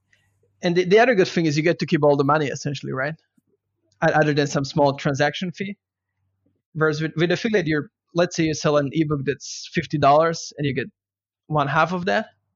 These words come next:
If you are the one that makes the book, then you get to sell it for fifty dollars and probably keep, like, forty-five. And, um, pl-, plus you can promote it to other,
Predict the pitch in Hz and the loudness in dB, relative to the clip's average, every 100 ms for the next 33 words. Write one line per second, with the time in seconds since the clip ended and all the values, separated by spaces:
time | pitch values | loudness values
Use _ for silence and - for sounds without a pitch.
0 | _ 165 175 202 165 151 156 156 143 147 | _ -2 4 4 4 4 2 0 0 0
1 | 170 143 156 135 127 - _ _ _ _ | 0 -2 -4 -4 -8 -12 _ _ _ _
2 | _ 165 156 143 139 _ _ 165 160 151 | _ -2 0 -2 -4 _ _ -8 -6 -4
3 | - 147 135 147 135 131 151 143 143 135 | -2 0 0 -2 -4 -6 0 2 4 0
4 | 131 131 117 120 139 131 120 - 135 117 | -4 -4 -6 -4 -2 -2 -4 -6 -6 -4
5 | 139 123 135 - _ _ _ _ _ 151 | -4 -4 -6 -14 _ _ _ _ _ -10
6 | 139 135 131 127 113 - _ _ _ 208 | -6 -2 -2 -4 -8 -16 _ _ _ -4
7 | - 208 175 175 170 139 135 139 _ _ | 2 2 4 2 0 -2 -4 -10 _ _
8 | _ _ _ _ - 165 151 147 143 139 | _ _ _ _ -4 0 2 2 2 0
9 | 147 151 135 | 2 2 2